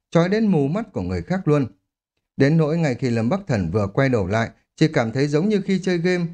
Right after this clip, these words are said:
bị ném mười quả flash vào mặt. Đôi mắt mơ màng,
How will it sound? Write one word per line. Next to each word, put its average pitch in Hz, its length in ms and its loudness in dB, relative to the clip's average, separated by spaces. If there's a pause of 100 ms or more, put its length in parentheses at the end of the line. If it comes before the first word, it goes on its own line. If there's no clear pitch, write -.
(140)
bị 131 200 0
ném 131 340 0
mười 123 160 2
quả 90 280 -2
flash 127 320 0
vào 107 100 0
mặt. 98 260 0 (420)
Đôi 139 180 4
mắt 147 220 -2
mơ 139 180 2
màng, 107 320 -2